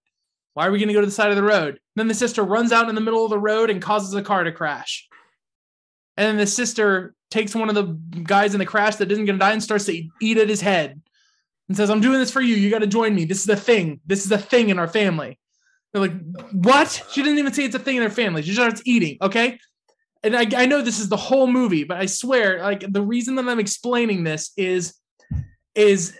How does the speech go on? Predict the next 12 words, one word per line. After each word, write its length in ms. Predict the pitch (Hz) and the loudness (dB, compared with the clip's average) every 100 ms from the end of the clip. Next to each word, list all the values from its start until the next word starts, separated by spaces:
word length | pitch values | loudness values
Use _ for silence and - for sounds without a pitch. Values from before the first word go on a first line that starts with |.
| - - 208 | -20 -16 -6
because 520 | 185 233 - 240 254 214 | -2 -2 -2 0 0 0
of, 280 | 214 202 196 | -2 -2 -4
of 240 | 196 175 | -4 -4
the 360 | 220 208 196 - _ _ _ | -2 0 0 -4 _ _ _
perfect 640 | - - 277 302 - 262 226 190 | -14 -2 0 0 -2 -8 -8 -8
judgment 680 | 156 165 233 196 185 175 170 - _ _ _ - | -4 0 0 2 -2 -2 -6 -14 _ _ _ -4
of 160 | 202 | -4
really 480 | 185 214 247 269 277 | 0 0 2 2 0
what 420 | 220 170 180 202 | -2 -2 2 4
is 220 | 190 175 | 2 0
the 80 | 156 | -4
story. 640 | 165 - 165 170 202 262 | -6 -4 -2 -2 -2 -4